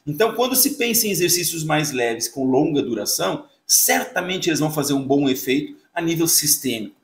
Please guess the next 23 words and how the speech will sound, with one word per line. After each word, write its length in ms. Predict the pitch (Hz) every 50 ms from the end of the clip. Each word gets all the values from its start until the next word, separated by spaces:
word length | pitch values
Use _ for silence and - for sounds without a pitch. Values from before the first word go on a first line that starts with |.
| _ _ _ -
Certamente 840 | - - - 220 233 247 240 - 214 185 175 190 202 196 - 185
eles 120 | 160 139
vão 140 | 143 160 139
te 80 | - 170
ajudar 640 | 156 131 135 127 123 139 151 170 185 - - - _
a 120 | - 156
ter 200 | - - 175 175
uma 200 | 170 170 165 156
vida 240 | 151 160 160 156 151
melhor 420 | 147 143 135 127 123 123 135 156 160
e 60 | 170
mais 260 | 175 180 190 196 160
longa. 460 | 185 190 202 - 160 131 - - - _ _ - - - - - _ -
Mas 280 | 156 151 147 147 -
se 260 | - - - - 170
nós 260 | 165 170 214 240 - -
pensarmos 480 | 262 262 - - 214 180 160 151 147
em 80 | 151 147
melhora 880 | 147 151 151 147 143 143 131 131 139 143 160 185 - - 285 277 254
da 100 | 208 202
aptidão 400 | - - - - 127 131 123 -
física, 540 | - - - - 220 226 170 160 - 127 -
provavelmente 1040 | - - - 151 165 190 185 170 165 160 143 135 120 120 123 143 156 - - -